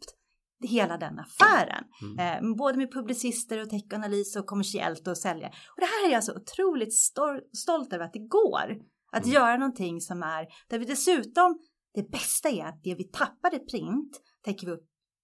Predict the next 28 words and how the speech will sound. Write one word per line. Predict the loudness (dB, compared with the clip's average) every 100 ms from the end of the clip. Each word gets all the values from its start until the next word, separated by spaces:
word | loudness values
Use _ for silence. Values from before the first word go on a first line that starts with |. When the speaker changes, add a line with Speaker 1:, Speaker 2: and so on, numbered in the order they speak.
| -6
Speaker 1:
med | -2
råge | -2 -2 -4 -2 -4 -6 _ -14
digitalt. | -12 -4 -4 -4 -8 -16 -14 -10
Speaker 2:
Mm. | -10 -10 -12
Speaker 1:
Så | 0 2
att | 0 -6 _ 2
på | 4 6
en | 4
vikande | 2 0 -4 -4
marknad | -4 -4 -8 -10 -8 -8 -6
så | -4 -2
växer | -2 2 2 2
vi | -4 -10
och | -10
tar | -6
marknadsandelar | -2 -2 -4 -10 -8 -4 -2 -2 -6 -10 -10
och | -2 2
lyckas | 2 -2 -8
transformera | -8 -10 -10 -10 -10 -10
vår | -12
affär. | -14 -10 -8 -10 -14 -20 _ _ 6
Det | 8 8 4
är |
ju | 2
någonting, | -2 -6 -4
det |
är |
ett | -2